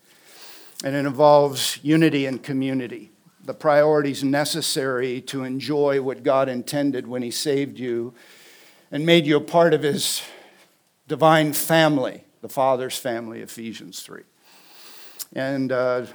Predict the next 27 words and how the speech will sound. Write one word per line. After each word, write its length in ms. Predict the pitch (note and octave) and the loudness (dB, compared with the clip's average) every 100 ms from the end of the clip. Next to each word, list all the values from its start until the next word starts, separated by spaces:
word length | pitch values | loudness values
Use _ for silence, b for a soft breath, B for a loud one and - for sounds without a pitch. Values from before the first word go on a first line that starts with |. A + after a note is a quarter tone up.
| - | -12
our 160 | C3+ | -10
pastor, 520 | C3 C#3+ C#3 C#3 - B2 | -4 0 0 0 -6 -4
John, 440 | B2+ C#3 C#3 C#3 | 0 2 2 0
has 160 | C3 B2 | -2 -8
spent 540 | - - - C#3 B2+ - | -10 -14 -10 -8 -8 -12
a 100 | A#2 | -8
good 220 | C#3 C3 | -6 -4
bit 120 | C#3 | -4
of 100 | A#2+ | -4
time 340 | - B2+ C3 B2+ | -4 -2 -2 -2
talking 240 | C#3 C3+ | -2 -2
about 260 | B2+ C3 B2 | -2 -4 -2
unity 600 | C3+ C3+ B2+ C3+ C3+ C3+ | -2 -2 -2 -2 -2 -2
and 220 | A#2 A2+ | -4 -8
community. 760 | B2+ A#2+ C#3+ C3+ A#2 C3 C3 B2+ | -6 -2 0 -2 -4 -6 -6 -4
And 220 | A#2 A2 B B B | -6 -8 B B B
there's 180 | B2 B2 | -12 -10
a 60 | |
passage 600 | C3 D3+ D3+ D3+ D3 B2 | -4 2 2 2 -2 -2
I 120 | C#3+ C#3 | -2 0
want 220 | C3+ B2 | -2 -6
to 40 | |
preach 460 | A#2+ D3+ C3+ - C3 | -8 -6 -6 -6 -6
next 280 | C3 B2+ - | -6 -6 -6
Sunday 580 | D#3+ D3 B2+ B2 C3 | -2 -2 -2 -2 -4
that, 420 | A#2+ A#2+ A#2+ A#2+ B2 | -4 -4 -4 -6 -4
uh, 300 | A#2 A2 | -2 -2